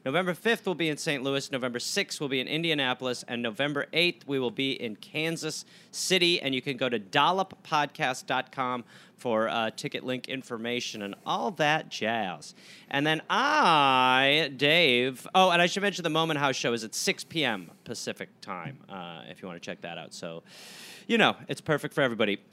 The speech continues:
July fifteenth, I will be at Blue Note in Napa,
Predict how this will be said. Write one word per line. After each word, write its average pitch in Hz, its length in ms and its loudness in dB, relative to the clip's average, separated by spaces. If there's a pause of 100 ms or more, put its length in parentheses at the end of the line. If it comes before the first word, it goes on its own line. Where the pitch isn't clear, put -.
July 208 300 4
fifteenth, 254 880 2
I 170 140 4
will 196 100 2
be 190 200 2
at 160 220 0
Blue 196 300 2
Note 175 460 2
in 139 380 0
Napa, 135 720 2